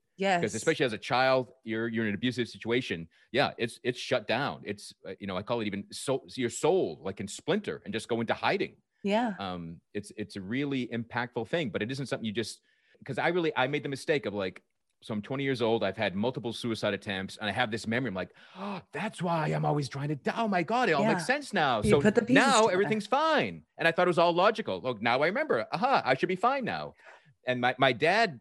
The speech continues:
Speaker 2: I remember the first conversation with my dad I had that at the hospital had me, I had to tell my parents about that. And it was really difficult.
Speaker 1: Oh, man,
Speaker 2: But
Speaker 1: yeah.
Speaker 2: my dad's first response was, "That guy died, like, six years ago." And I was
Speaker 1: Oh.
Speaker 2: like, it,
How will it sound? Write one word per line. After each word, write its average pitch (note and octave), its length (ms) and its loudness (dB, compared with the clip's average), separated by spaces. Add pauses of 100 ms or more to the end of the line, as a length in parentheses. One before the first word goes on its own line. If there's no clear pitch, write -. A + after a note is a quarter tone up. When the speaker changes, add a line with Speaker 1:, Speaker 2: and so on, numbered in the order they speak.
Speaker 2:
I A#2+ 40 0
remember E3 180 -4
the D3 60 -8
first D#3 240 -8
conversation D3 400 -4
with C3 60 -6
my A#2 120 -2
dad B2 280 0
I A2 40 -2
had A2 180 -8
that G#2 140 -6 (120)
at G#2 140 -8
the G2+ 80 -8
hospital A2+ 240 -2
had F#2+ 180 -2
me, F#2 160 -6
I F#2 100 0
had G#2+ 100 0
to F#2 60 -8
tell A2+ 160 -4
my F#2 120 -2
parents A2+ 300 -6
about E2 280 -8
that. D2+ 320 -6
And F#2 100 -8
it F2 40 -6
was E2 180 -10 (220)
really A#2+ 320 2
difficult. E2 540 -8
Speaker 1:
Oh, E3 260 0
man, D3+ 360 -2
Speaker 2:
But - 20 -4
Speaker 1:
yeah. D3+ 280 -6 (120)
Speaker 2:
my A2+ 120 -4
dad's C#3 420 2
first D3+ 260 -2
response C#3 500 -4
was, F2+ 300 -4 (480)
"That C3 180 0
guy C3 160 -2
died, C3 460 0
like, F#2 200 -10
six - 260 -8
years C#3 220 -4
ago." - 320 -12 (440)
And B2 100 -2
I B2+ 60 2
was C3 100 0
Speaker 1:
Oh. - 20 -2
Speaker 2:
like, G2 200 -6 (420)
it, A#2+ 120 -8